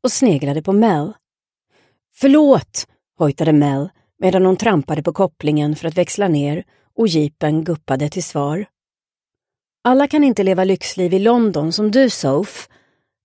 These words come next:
Naturligtvis finns det wifi, men jag tänker inte stirra på min iPad hela helgen. Sluta klaga! Ni tyckte båda att hotellet verkade bra när jag hittade det. Ni vet att jag alltid har älskat hebriderna."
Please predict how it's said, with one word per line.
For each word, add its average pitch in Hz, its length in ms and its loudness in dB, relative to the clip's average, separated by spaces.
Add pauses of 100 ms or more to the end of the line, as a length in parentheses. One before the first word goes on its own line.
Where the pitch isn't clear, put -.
(100)
Naturligtvis 247 880 0
finns - 240 -10
det 196 100 0
wifi, 196 760 0 (420)
men - 80 -2
jag 247 100 2
tänker 254 200 4
inte 220 120 0
stirra 185 280 0
på 196 100 -4
min 170 260 0
iPad 220 560 0
hela 135 200 -4
helgen. 131 520 -8 (380)
Sluta 277 440 0
klaga! 262 640 0 (440)
Ni 160 80 0
tyckte 156 260 -2
båda 151 280 2
att 175 80 -2
hotellet 208 440 -2
verkade 226 300 -2
bra 196 380 0
när 160 120 -2
jag 156 100 0
hittade 165 380 -2
det. 165 220 -2 (580)
Ni 247 180 4
vet 247 260 2
att 160 100 -6
jag 180 120 -2
alltid 165 360 -2
har 147 120 -2 (100)
älskat 170 640 -2
hebriderna." 151 640 -2